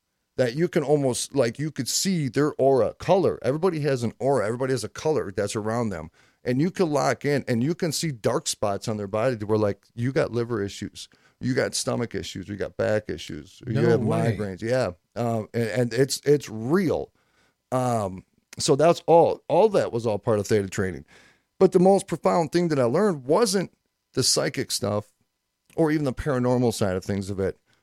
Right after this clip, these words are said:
Speaker 1: It was the ability to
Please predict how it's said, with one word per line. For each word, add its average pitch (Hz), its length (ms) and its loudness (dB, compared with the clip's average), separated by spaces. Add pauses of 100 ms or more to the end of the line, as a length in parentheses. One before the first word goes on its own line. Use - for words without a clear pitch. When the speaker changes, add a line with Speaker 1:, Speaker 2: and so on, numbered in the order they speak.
(240)
Speaker 1:
It 123 180 2
was 117 460 0
the 120 140 0
ability 135 680 -2 (720)
to 120 440 -2